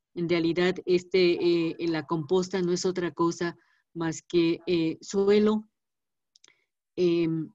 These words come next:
mezclado con residuos orgánicos, en donde el calor, el, el, el, la temperatura, la humedad,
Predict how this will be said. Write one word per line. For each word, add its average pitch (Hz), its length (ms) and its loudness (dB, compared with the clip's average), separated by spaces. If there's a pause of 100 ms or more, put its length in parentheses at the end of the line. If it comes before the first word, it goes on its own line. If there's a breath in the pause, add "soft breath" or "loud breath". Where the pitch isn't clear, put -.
(140)
mezclado 190 880 0
con 170 120 -2
residuos 170 460 0
orgánicos, 175 720 -2 (380 soft breath)
en 175 200 0
donde 175 500 2
el 170 260 0
calor, 170 640 0 (280)
el, 170 380 0
el, 165 600 2
el, 165 360 0
la 160 100 -2
temperatura, 175 800 0
la 160 140 2
humedad, 170 500 -2